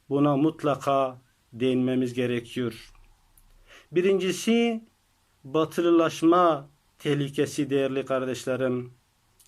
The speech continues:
Her yönüyle kendi din ve hayat anlayışından gençlerimiz maalesef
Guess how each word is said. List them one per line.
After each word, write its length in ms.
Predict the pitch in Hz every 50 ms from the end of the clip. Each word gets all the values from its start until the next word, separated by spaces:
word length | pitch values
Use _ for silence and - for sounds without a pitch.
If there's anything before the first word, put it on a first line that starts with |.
| _ _ - - - _ _
Her 220 | - - 196 208
yönüyle 680 | 196 185 180 175 185 202 202 185 185 170 156 143 131 - - _ _ _
kendi 480 | - - 160 160 147 156 165 165 147 143
din 360 | 180 214 220 226 220 202 147
ve 100 | 160 160
hayat 520 | - - - 156 175 196 190 - - -
anlayışından 1000 | 147 147 143 139 143 139 139 127 - - 151 143 139 131 139 139 135 127 123 123 - _ _ _ _ _ _ -
gençlerimiz 720 | 139 147 143 - - 147 143 139 143 139 139 139 135 127 131
maalesef 560 | 139 143 143 139 131 127 117 - 151 139